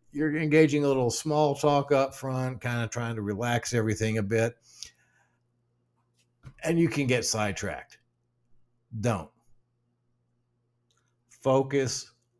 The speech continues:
on the problem. Separate the person from the problem. When you return something to the store because it didn't work out,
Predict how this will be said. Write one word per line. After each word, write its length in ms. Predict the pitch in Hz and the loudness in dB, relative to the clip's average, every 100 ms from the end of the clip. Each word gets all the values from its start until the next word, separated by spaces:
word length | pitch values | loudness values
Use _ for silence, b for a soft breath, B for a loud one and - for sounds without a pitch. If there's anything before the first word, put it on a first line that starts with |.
| _ | _
on 500 | 110 110 110 107 101 - | -6 -4 -4 -4 -6 -6
the 100 | 104 | -8
problem. 560 | - 107 98 85 82 | -2 0 0 -2 -6
Separate 760 | 80 - 135 135 139 127 127 127 | -6 0 0 0 0 0 0 -4
the 100 | 101 | -8
person 600 | - 135 135 131 131 123 | -4 0 0 -2 -4 -4
from 320 | - 117 110 | -4 -2 0
the 100 | 107 | -2
problem. 540 | 98 104 95 87 78 - B B B B | -2 -2 -2 -4 -8 -12 B B B B
When 220 | 107 123 | -2 2
you 140 | 151 | 4
return 460 | 151 147 160 165 165 | 4 2 2 2 2
something 580 | 170 165 165 165 165 160 | 4 2 2 0 0 0
to 140 | - | 0
the 140 | 120 110 | 2 0
store 420 | - 180 180 175 | 0 2 4 4
because 420 | 156 147 131 113 | 2 2 2 0
it 140 | 104 | -2
didn't 240 | 110 151 147 | 2 2 2
work 240 | 139 139 | -4 0
out, 340 | 151 165 170 | 2 4 2